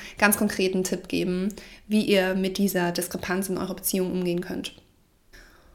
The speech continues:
Und warum existiert denn diese Diskrepanz im Verlangen bei, ja, ungefähr, wenn wir jetzt dieser Umfrage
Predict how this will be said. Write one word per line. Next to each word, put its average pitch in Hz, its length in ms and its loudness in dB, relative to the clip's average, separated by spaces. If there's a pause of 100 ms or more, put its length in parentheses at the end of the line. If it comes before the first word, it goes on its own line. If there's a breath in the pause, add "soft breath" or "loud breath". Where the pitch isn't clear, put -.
(120 soft breath)
Und 196 140 4
warum 233 320 8
existiert 214 540 2
denn 190 140 2
diese 175 240 0
Diskrepanz 208 680 2
im 196 140 0
Verlangen 185 680 0
bei, 175 560 0
ja, 180 160 0
ungefähr, 214 520 0
wenn 190 120 2
wir 190 80 0
jetzt 190 120 -6
dieser 180 220 0
Umfrage 175 800 -2